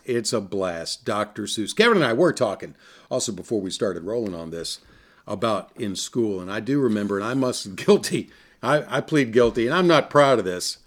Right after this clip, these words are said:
Speaker 2: but I did legitimately read the Mark Twain book, A Connecticut Yankee in King Arthur's Court, which was a great book. And I did a book report on that virtually every year of high school.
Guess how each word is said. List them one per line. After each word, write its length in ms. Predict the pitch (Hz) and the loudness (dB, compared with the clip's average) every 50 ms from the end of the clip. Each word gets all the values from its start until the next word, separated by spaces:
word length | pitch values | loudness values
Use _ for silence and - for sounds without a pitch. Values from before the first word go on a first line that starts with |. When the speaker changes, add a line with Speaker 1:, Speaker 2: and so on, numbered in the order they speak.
| _ _ _ _ _ _ _ _ _ | _ _ _ _ _ _ _ _ _
Speaker 2:
but 120 | - 107 | -4 0
I 80 | 117 127 | 0 4
did 200 | 131 208 220 160 | 6 6 6 8
legitimately 680 | 147 135 117 104 147 190 190 160 139 107 107 110 104 | 6 4 6 6 6 8 8 6 4 2 0 -2 -2
read 560 | 98 98 110 139 139 135 127 117 107 101 117 - _ _ _ | 0 0 2 2 2 2 2 0 -2 -2 -6 -14 _ _ _
the 220 | - 104 95 104 104 | -14 -8 -8 -4 -2
Mark 240 | 107 135 139 123 | 0 0 0 -2
Twain 260 | - - 147 143 139 120 | -2 -2 0 0 0 0
book, 240 | 101 98 92 - | 0 -2 -2 -4
A 60 | 95 - | -8 -6
Connecticut 520 | - 135 123 127 131 135 135 - 127 101 | -4 -4 -2 0 0 -2 -2 -2 -4 -4
Yankee 440 | 104 110 117 120 123 - 123 110 98 | -2 -4 -4 -4 -6 -4 -4 -4 -4
in 140 | 95 90 - | -6 -8 -6
King 260 | - 131 123 117 113 | -4 -4 -2 -2 -2
Arthur's 400 | 107 101 92 - 95 82 - - | -4 -6 -6 -8 -10 -10 -12 -10
Court, 340 | - - 101 87 80 78 - | -8 -8 -8 -8 -10 -12 -12
which 220 | - 101 95 - | -10 -10 -10 -8
was 180 | - 101 87 82 | -10 -10 -10 -10
a 100 | 92 80 - _ _ | -12 -14 -16 _ _
great 300 | - 117 101 87 - - | -6 -6 -6 -6 -6 -8
book. 300 | 123 - - - _ _ _ _ _ _ _ _ _ _ _ _ _ _ _ _ _ - | -8 -8 -8 -12 _ _ _ _ _ _ _ _ _ _ _ _ _ _ _ _ _ -12
And 160 | 104 101 104 | -8 -4 -2
I 160 | 107 107 104 | -2 -2 -2
did 260 | 98 98 87 139 170 156 | -4 -4 -2 0 2 2
a 40 | 131 | 2
book 240 | 101 - 180 185 | 2 0 0 0
report 300 | 147 120 - - 123 113 107 | -2 -4 -2 -2 0 0 0
on 80 | 104 | 0
that 180 | 104 104 104 87 | 0 -2 -2 -2
virtually 480 | 113 127 123 - - 113 107 107 98 113 | -2 -2 -2 -2 -4 -4 -4 -4 -4 -4
every 220 | 127 123 123 117 | -2 -2 0 0
year 200 | 113 113 113 104 | 2 0 0 0
of 80 | 95 - | -2 -6
high 180 | - 110 107 | -8 -8 -8
school. 340 | 98 - - - - - | -8 -10 -12 -14 -16 -16